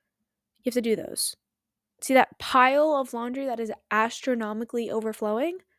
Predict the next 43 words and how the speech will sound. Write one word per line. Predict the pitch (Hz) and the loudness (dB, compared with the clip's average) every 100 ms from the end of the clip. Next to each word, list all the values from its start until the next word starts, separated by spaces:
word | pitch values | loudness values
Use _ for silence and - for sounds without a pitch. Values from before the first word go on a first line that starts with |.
| _ _ _ _ _ _ _ _ - | _ _ _ _ _ _ _ _ -6
You | 247 | 2
gotta | 262 | 4
take | 254 233 | 4 0
care | 202 | 0
of | 185 | -6
that. | - - _ _ _ _ _ _ _ _ _ _ _ _ _ _ _ _ | -10 -14 _ _ _ _ _ _ _ _ _ _ _ _ _ _ _ _
The | 220 226 | 2 4
dust | 220 226 - | 6 4 6
on | 302 | 4
the | |
windowsill, | 240 233 294 381 381 - _ | 4 2 4 4 2 -2 _
wipe | 311 330 | 8 8
that." | - - - _ _ _ _ _ _ _ | 6 -4 -6 _ _ _ _ _ _ _
Like, | 339 - | 4 6
I'm | - 349 | 6 6
not | 294 381 | 6 6
a | 415 | 6
dirty | 277 277 320 | 4 4 2
<laughs> | - | 2
person, | 320 320 320 | 0 2 0
I | 285 | 0
swear. | 277 - 262 269 | -2 0 2 2
I | |
just | 254 262 | -2 -6
literally | 262 269 262 240 | -4 -4 -4 -4
hate | 233 | -4
chores, | - 254 226 220 - - - _ | -2 -4 -2 -6 -10 -20 -20 _
and | - | -6
I | 240 | -2
hate | 269 - | 0 2
admin. | 262 269 196 185 208 | 2 2 0 -10 -10
For | - | -6
example, | 233 240 233 226 214 - _ | -4 0 0 0 -2 -4 _
I'm | 233 226 | -4 -2
not | 220 226 | -4 -4
getting | 240 226 | -4 -4
credit | - 233 220 | -2 -4 -2
for | 226 | -6
a | |
course | 208 226 220 | -4 -6 -4
that | - | -4
I | 208 | -6
should, | - 214 214 294 | -4 -2 0 -2